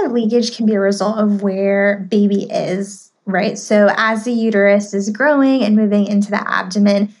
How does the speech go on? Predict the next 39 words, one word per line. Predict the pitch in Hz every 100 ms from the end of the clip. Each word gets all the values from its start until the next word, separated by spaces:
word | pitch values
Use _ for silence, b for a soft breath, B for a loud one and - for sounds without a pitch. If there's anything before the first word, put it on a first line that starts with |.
| _
baby | 226 220 240
is | 226
now | 208 185
essentially | 208 202 202 202
sitting | 202 190 185 185
on | 196
top | 202 -
of | 190 190
your | -
bladder. | 185 175 -
And | 135 208
so | 214
that | 202 208 -
can | - 226
increase | 226 220 214 208
the | 202
risk | 196 214 208 - -
of | 220 208 196 190
specifically | - - 214 226 226 220 220
stress | 208 - 190 196 - 226
urinary | 240 254 262 262
incontinence. | 254 254 - 240 240 247 240 b b b
So | - 240
that | 214 -
would | 233 208
be | 226 214
leaking | 208 208 202 202 202 202
with | 202 - -
coughing, | - 226 220 214 220 214 214 208
sneezing, | 208 208 208 208 202 208 202 202
um, | 202 202 190
or | 202 208
sometimes, | 208 208 208 208
like, | 208
lifting | 208 208 202 202 202
heavy | 185 196
weights | 214 247 247 -
or | 214
running. | 202 196 202 247 320